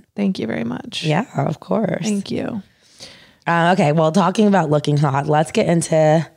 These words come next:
Speaker 2: the meat of the episode.
Speaker 1: The meat.
Speaker 2: Shall we say that?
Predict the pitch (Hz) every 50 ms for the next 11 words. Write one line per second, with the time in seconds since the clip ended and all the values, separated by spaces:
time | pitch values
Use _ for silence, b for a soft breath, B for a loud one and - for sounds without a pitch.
0 | b b b b b b - 160 190 185 185 185 180 156 135 131 - - - 160
1 | 156 156 - - 143 - - 143 - 156 143 139 139 143 151 175 160 - - 185
2 | 170 214 214 208 214 214 226 226 226 165 160 156 165 156 - 165 151 151 139 143
3 | 156 170 190 -